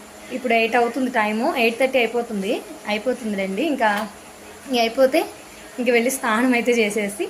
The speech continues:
ఆ, ఫ్రెష్గా వేడివేడిగా తినేసేసి హ్యాపీగా పడుకోవడమే ఇంకా, ఓకేనా? నా వీడియోని ఎవరైనా కొత్తగా చూస్తున్నట్లయితే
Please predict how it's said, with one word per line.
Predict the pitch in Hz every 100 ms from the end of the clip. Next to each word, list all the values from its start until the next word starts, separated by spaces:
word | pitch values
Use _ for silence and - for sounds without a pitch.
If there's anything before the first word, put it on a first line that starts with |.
| - 226
ఆ, | 220
ఫ్రెష్గా | 247 226 220 - 226 233 247 - - - 226
వేడివేడిగా | 226 220 214 214 233 277
తినేసేసి | 220 196 202 196 - 403 466 - - - - -
హ్యాపీగా | 262 233 233 240
పడుకోవడమే | 226 196 202 202 202 202
ఇంకా, | 202 202 - 233 - - - - - - 233
ఓకేనా? | 226 262 294 - - - - - 226
నా | 220 220
వీడియోని | 226 233
ఎవరైనా | 220 220 226
కొత్తగా | 208 226 240
చూస్తున్నట్లయితే | 262 262 247 220 214 214